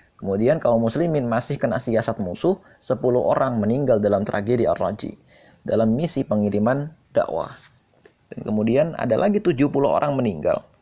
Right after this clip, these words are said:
pada saat peristiwa tragedi Bi'ru Ma'unah. Dan semuanya masih di bawah pimpinan Rasulullah Shallallahu Alaihi Wasallam. Dan ternyata kaum muslimin di sini, rekan-rekan sekalian, tidak kehilangan kepercayaan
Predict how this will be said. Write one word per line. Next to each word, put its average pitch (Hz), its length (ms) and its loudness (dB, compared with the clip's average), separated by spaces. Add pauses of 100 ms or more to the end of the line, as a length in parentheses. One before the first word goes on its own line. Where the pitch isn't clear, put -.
(320)
pada - 160 -4
saat 127 320 -2
peristiwa 120 480 2
tragedi 107 720 2 (480)
Bi'ru 107 400 0
Ma'unah. 76 540 -8 (720)
Dan 110 160 -6
semuanya 127 400 2
masih 131 320 -2
di 104 80 0
bawah 101 240 2
pimpinan 107 400 0
Rasulullah 104 580 0
Shallallahu 98 540 -2
Alaihi 101 400 -4
Wasallam. - 480 -14 (800)
Dan 139 140 -10
ternyata 80 580 -4 (280)
kaum 107 320 0
muslimin 139 360 -2
di 107 120 0
sini, 127 360 -2
rekan-rekan 98 440 -2
sekalian, 98 400 -6
tidak 127 360 0
kehilangan 113 440 -2
kepercayaan 123 840 -4